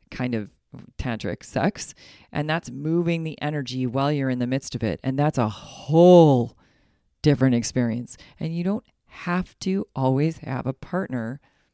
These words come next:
to get these great benefits. Now, wanna hear something really crazy?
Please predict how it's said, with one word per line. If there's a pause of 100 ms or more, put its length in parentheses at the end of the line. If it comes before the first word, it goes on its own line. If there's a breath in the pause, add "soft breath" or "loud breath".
(320)
to (160)
get
these
great (200)
benefits. (1900 soft breath)
Now, (320)
wanna
hear
something
really
crazy?